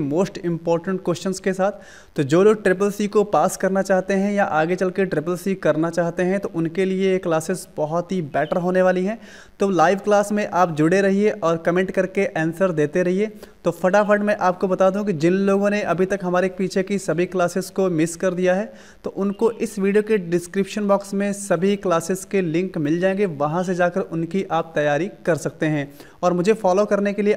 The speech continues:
आप Instagram पर भी जा सकते हैं, Instagram का लिंक भी आपको डिस्क्रिप्शन बॉक्स में मिल जाएगा। तो चलिए फटाफट लाइव हो जाइए, फ़ोन उठाइए और कमेंट करिए। मैं आपसे क्वेश्चंस करूंगा, जो भी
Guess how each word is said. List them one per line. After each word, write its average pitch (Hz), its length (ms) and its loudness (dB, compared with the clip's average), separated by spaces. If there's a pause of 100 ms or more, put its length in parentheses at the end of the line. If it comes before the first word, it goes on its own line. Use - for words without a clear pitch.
आप 185 220 0
Instagram 180 540 0
पर 175 160 -2
भी 190 160 2
जा 151 240 0
सकते - 260 -4
हैं, 196 220 -2
Instagram 202 580 -2
का 208 80 2
लिंक 190 280 -2
भी 208 200 -2
आपको 165 340 -2
डिस्क्रिप्शन 175 580 -4
बॉक्स 151 360 0
में 208 240 -2
मिल 147 260 0
जाएगा। 131 340 2 (640)
तो 180 60 4
चलिए 196 400 2
फटाफट 196 440 2
लाइव 175 300 4
हो 202 100 2
जाइए, 208 300 4
फ़ोन 190 300 -2
उठाइए 196 320 2
और 170 280 2 (100)
कमेंट 180 280 0
करिए। 208 280 0
मैं 165 180 2
आपसे 180 440 0
क्वेश्चंस 190 480 -2
करूंगा, 196 320 0
जो 160 320 0
भी 202 180 0